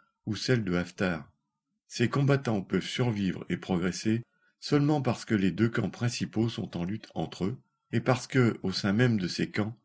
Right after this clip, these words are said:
l'unité n'est que de façade. Quant à la population locale, elle n'a le choix qu'entre la dictature des uns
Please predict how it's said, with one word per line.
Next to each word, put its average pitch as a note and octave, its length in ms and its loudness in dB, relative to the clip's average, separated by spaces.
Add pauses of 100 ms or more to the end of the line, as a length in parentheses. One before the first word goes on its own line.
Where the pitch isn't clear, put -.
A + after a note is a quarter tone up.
(200)
l'unité A#2+ 560 2
n'est F2+ 180 0
que G#2 140 -6
de F2 120 -6
façade. F#2 640 -4 (800)
Quant G#2 120 -2
à G2+ 140 4
la F#2+ 100 6
population G2 640 2
locale, G2+ 540 2 (380)
elle A#2+ 160 6
n'a C3+ 120 8
le A#2+ 140 8
choix C3 280 4
qu'entre A2+ 300 0
la F2 140 2
dictature F2+ 640 -2
des F2+ 260 2
uns F2 220 -4